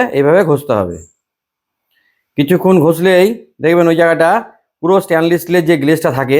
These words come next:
সেরকম গ্লেজ চলে আসবে। যে কোনো অ্যালুমিনিয়াম আপনারা এই পরীক্ষাটা করে দেখতে পারেন। স্টেইনলেস স্টিলে যেরকম চকচক করছে ওই রকম চকচক, এটা মেশিনে করা থাকে কুকারগুলো,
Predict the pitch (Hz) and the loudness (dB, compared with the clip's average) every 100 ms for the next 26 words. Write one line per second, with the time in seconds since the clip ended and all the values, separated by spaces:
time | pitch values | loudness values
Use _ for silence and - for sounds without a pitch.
0 | 208 165 160 160 147 151 160 143 113 95 | 0 0 0 0 0 0 0 0 0 -2
1 | 95 85 _ _ _ - 156 165 190 175 | -8 -14 _ _ _ -4 -2 0 2 2
2 | 165 175 175 _ _ - 147 165 165 165 | 2 2 0 _ _ -6 -2 0 2 0
3 | 156 151 156 156 156 139 - 120 104 82 | -2 -4 -2 -2 -2 -4 -6 -6 -6 -8
4 | 80 _ _ _ _ _ _ _ _ _ | -20 _ _ _ _ _ _ _ _ _
5 | _ _ _ _ _ _ _ _ _ _ | _ _ _ _ _ _ _ _ _ _
6 | _ 139 151 170 165 165 165 170 165 160 | _ 0 2 2 0 0 2 2 2 -2
7 | 160 165 165 165 190 220 165 165 165 156 | -2 -4 -2 -2 2 2 4 2 0 -2
8 | 156 165 156 170 151 135 165 160 160 156 | -2 -2 0 0 0 -2 -2 0 0 0
9 | 156 151 156 143 139 | -2 -2 -2 2 2